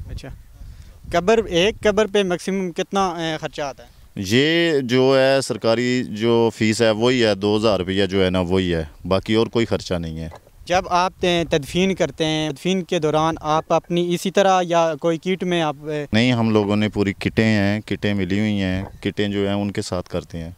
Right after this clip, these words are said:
Speaker 1: रात को जो यहाँ पे लोग आते हैं, वो अजीज़ों को अरब की उनकी, ए, कब्रें भी यहाँ पर मौजूद हैं, कितनी कितनी देर वो लोग यहाँ पर रहते हैं, कितनी कितनी देर वो दुआएं करते हैं वगैरह?
Speaker 2: ये तो जनाब, मैं कुछ नहीं कह सकता हूँ कि उनके वारिस हैं, माँ बाप हैं, प्यारे हैं, तो वो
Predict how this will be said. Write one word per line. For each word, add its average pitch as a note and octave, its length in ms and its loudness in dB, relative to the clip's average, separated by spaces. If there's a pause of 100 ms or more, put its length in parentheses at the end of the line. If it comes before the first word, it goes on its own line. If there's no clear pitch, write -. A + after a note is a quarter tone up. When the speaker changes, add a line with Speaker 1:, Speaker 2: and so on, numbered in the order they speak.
(200)
Speaker 1:
रात C#3+ 360 -2
को A3+ 140 2
जो G3+ 180 2
यहाँ E3 320 2
पे F3+ 160 0
लोग D#3 320 0
आते D#3+ 260 0
हैं, D#3+ 280 -2
वो D#3 140 -2
अजीज़ों D#3+ 460 -4
को E3 120 -8
अरब D3+ 500 -4
की D#3+ 160 -4
उनकी, D#3 340 -4
ए, D3+ 360 -6
कब्रें D#3 280 0
भी D#3+ 60 -4
यहाँ C#3+ 240 -4
पर C#3+ 140 -4
मौजूद C#3 440 -6
हैं, C#3+ 200 -8 (120)
कितनी G3 220 -2
कितनी E3+ 220 -4
देर D#3 220 0
वो D3+ 180 0
लोग C#3+ 340 -2
यहाँ C3+ 180 -4
पर C3+ 180 -6
रहते C#3+ 260 -4
हैं, C#3 240 -8
कितनी D3+ 240 -8
कितनी C#3+ 220 -8
देर C#3 180 -8
वो C#3 240 -6 (300)
दुआएं C#3+ 300 -4
करते C#3 220 -12
हैं C#3 60 -18
वगैरह? B2 260 -20 (540)
Speaker 2:
ये C3+ 220 4
तो E3 120 4
जनाब, D3+ 280 4
मैं C#3 120 2
कुछ - 240 -2
नहीं C#3 100 -2
कह A#2+ 140 4
सकता A#2 320 0
हूँ A#2 160 0
कि B2+ 100 0
उनके A#2+ 240 2
वारिस G2+ 420 2
हैं, G#2 160 2
माँ G2+ 240 2
बाप F#2+ 320 0
हैं, F#2 220 -2
प्यारे G2 380 2
हैं, G2+ 400 0
तो G#2+ 180 -4
वो G#2 400 2